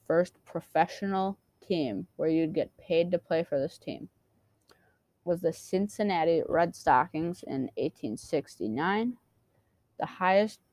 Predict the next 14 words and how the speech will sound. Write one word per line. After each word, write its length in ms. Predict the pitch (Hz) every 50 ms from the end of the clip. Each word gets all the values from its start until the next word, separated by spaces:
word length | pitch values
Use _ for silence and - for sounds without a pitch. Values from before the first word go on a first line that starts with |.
| _
paid 420 | _ - - 196 180 180 175 175 -
player 280 | - 170 165 165 165
on 160 | 160 160 156 156
that 220 | 156 123 - -
team 400 | - - 170 170 175 180 185 185
was 340 | 170 139 120 92 - - - _ _
paid 200 | - 156 147 143
one 400 | 135 151 180 156 160 175 180 190
thousand 560 | - - 180 165 170 165 170 - 165 147 123 - _ _ -
four 220 | 175 175 190 196
hundred 360 | 190 196 180 180 175 165 160
dollars 360 | 160 120 135 151 147 147 170 -
a 40 | 135
year, 280 | 147 170 190 220 254